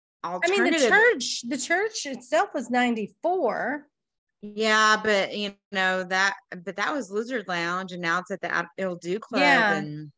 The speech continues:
Speaker 1: So, like, anyway, yeah, I'm curious about that, is, like, what is, if that person, where they got that information from. It is somebody that's in the scene and travels around to different goth clubs and does, like, goth nights. So I'm thinking they might have accurate information, but I'm not sure.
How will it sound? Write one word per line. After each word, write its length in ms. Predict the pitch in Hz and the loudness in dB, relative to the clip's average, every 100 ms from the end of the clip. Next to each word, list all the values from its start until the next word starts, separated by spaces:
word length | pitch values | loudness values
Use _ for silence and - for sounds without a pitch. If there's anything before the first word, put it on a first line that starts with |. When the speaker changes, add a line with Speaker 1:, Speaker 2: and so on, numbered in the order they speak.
| _ | _
Speaker 1:
So, 200 | - 277 | -4 2
like, 200 | 269 262 | 2 2
anyway, 340 | 277 277 220 208 | -2 0 2 2
yeah, 140 | 208 | 0
I'm 140 | 247 | -2
curious 340 | 269 - 226 220 | -4 -6 -6 -4
about 200 | 190 180 | -4 -4
that, 160 | 170 170 | -4 -6
is, 80 | - | -6
like, 220 | 165 165 | -8 -6
what 200 | 180 170 | -8 -6
is, 420 | 175 165 160 - - - | -6 -8 -10 -20 -18 -14
if 180 | 185 | -8
that 200 | - 170 - | -4 -4 -4
person, 420 | 180 180 170 165 | -6 -6 -6 -6
where 140 | 180 | -6
they 120 | 170 165 | -4 -6
got 180 | 160 | -8
that 120 | 151 156 | -10 -14
information 460 | 160 151 160 - | -14 -16 -16 -18
from. 120 | - - - - - | -20 -20 -20 -10 0
It 40 | |
is 180 | 392 415 | 2 2
somebody 240 | 440 415 330 | 0 2 2
that's 160 | 254 | 0
in 160 | - 285 | 0 -2
the 80 | 262 | -2
scene 400 | - 240 226 294 | -2 -2 0 0
and 140 | 233 | -2
travels 340 | 214 226 214 208 | 0 0 0 -4
around 420 | 196 190 202 208 | -2 -2 -2 -6
to 80 | 202 | -8
different 240 | 196 196 | -8 -4
goth 200 | 185 180 - | -2 -2 -2
clubs 260 | 190 180 180 | -4 -4 -6
and 120 | 170 | -4
does, 200 | 170 160 | -4 -4
like, 200 | 165 160 - _ _ _ - | -8 -8 -10 _ _ _ -2
goth 260 | 175 180 | -2 0
nights. 400 | 240 269 285 - - - | 0 2 0 -8 -20 -20
So 120 | - 240 | -4 -2
I'm 80 | 214 | 0
thinking 360 | 247 262 233 | 0 0 0
they 280 | 196 190 185 | 0 0 -2
might 440 | 165 156 156 180 208 | -8 -8 -4 -4 0
have 180 | 254 247 | 0 2
accurate 320 | 254 254 247 | 0 -2 -2
information, 560 | 247 247 240 247 262 | -2 -2 -2 -2 -4
but 100 | 233 | -2
I'm 120 | 196 175 | -2 -4
not 160 | 160 | -10
sure. 180 | - - | -14 -18